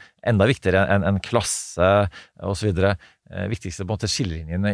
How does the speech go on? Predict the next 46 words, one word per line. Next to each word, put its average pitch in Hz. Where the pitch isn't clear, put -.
i, 92
i 92
det 98
iranske 87
samfunnet 87
nå. 143
De, 135
det 113
var, 113
de 110
var 113
fulle 131
av 123
optimisme, 107
eh, 104
og, -
og 104
tålmodighet 110
på 113
at -
uansett 107
hvor 165
lang 165
tid 117
det 104
tar, 87
eh, 98
så, -
så, 113
så 98
vil 95
man, 92
vil 92
man 92
lykkes. 95
Eh, 107
og 113
det 113
var 98
ekstremt 92
inspirerende 90
å 92
være 73
der, 107
for 107
at 104